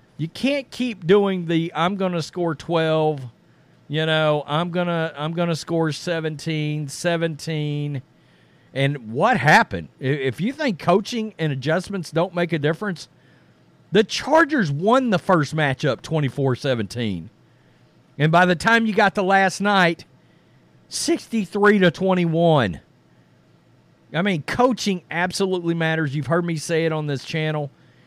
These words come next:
Uh, you gotta keep seeing what you got with Aiden O'Connell. Sixteen hundred yards now. He's now got eight T Ds, seven picks. He's three and four as a starter, sixty-three percent. I, I still think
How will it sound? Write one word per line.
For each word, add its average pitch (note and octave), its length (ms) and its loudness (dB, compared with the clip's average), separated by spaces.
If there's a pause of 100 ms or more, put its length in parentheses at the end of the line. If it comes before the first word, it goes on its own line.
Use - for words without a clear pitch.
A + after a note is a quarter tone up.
(260)
Uh, C#3+ 360 4
you C3 120 -2
gotta E3 320 2
keep D#3+ 280 -4
seeing F3 340 -2
what E3+ 220 -2
you D#3 60 -8
got E3 260 2
with D#3 280 0
Aiden E3+ 280 -2
O'Connell. D#3+ 600 -2 (1160)
Sixteen G3 520 0
hundred F3+ 280 0
yards E3+ 380 2
now. E3 280 0
He's D3+ 200 0
now E3 220 0
got D#3+ 260 0
eight D#3+ 300 -4
T F3 180 -4
Ds, E3 340 -2
seven D#3+ 380 -4
picks. - 540 -2 (580)
He's D3 220 -2
three F3+ 320 0
and E3+ 120 -4
four F3 280 0
as D3 100 -4
a D3+ 80 -4
starter, E3 480 0
sixty-three E3+ 640 -4
percent. D#3 600 -2 (800)
I, D3+ 400 4
I - 20 0
still F#3 320 2
think E3+ 380 -2